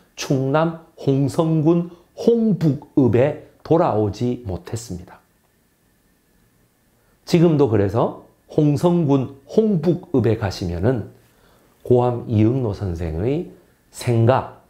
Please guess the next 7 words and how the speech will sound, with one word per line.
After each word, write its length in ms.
고암 500
이응로의 800
집이라는 760
게 140
있습니다. 520
고암 300
이응로 760